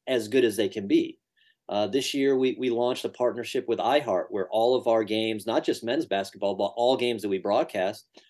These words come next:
are digitally on, on iHeart Radio, which is a wonderful, uh, partnership that we have brokered this year. And so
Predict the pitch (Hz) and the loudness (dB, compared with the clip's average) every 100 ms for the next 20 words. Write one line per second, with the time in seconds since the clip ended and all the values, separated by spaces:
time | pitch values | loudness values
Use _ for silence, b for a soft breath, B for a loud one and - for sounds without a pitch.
0 | b _ 110 110 131 123 127 131 127 113 | b _ -4 0 0 2 2 2 2 0
1 | 113 107 - 113 113 113 117 120 120 101 | -2 -4 -6 -4 -4 0 0 4 2 4
2 | 151 170 73 - 127 131 117 - 117 113 | 0 0 -4 -4 -6 -4 -6 -2 -2 0
3 | 113 156 175 - 104 82 - _ _ _ | 0 2 2 0 -2 -2 -4 _ _ _
4 | _ 98 - 123 - 98 - 95 95 92 | _ -6 2 2 2 -4 -4 -4 -4 -4
5 | 98 90 87 _ - 101 95 92 90 85 | -2 -2 -4 _ -2 -2 -2 -4 -4 -6
6 | 92 85 78 113 - 180 | -8 -8 -8 -4 2 2